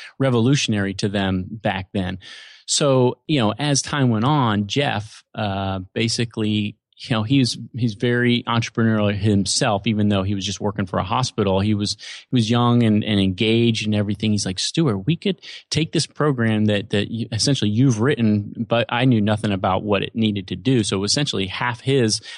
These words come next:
idea or half his program and half mine, I just coded it.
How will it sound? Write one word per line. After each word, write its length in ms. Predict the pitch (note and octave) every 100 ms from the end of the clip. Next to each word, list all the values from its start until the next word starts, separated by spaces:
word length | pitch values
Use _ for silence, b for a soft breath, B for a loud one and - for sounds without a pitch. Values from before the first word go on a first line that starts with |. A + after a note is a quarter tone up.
| B
idea 600 | A2 F#2 G2 C#3+ G2+ G2+
or 80 | G2+
half 280 | F#2+ B2 -
his 240 | A#2 G2+ - _ _
program 520 | - B2 C#3+ G#2 G#2 G2
and 80 |
half 300 | F#2+ A#2+ A2+
mine, 260 | A2 B2 G2+
I 120 | G#2+
just 200 | A2 -
coded 360 | - C#3 C3 F#2
it. 160 | F#2+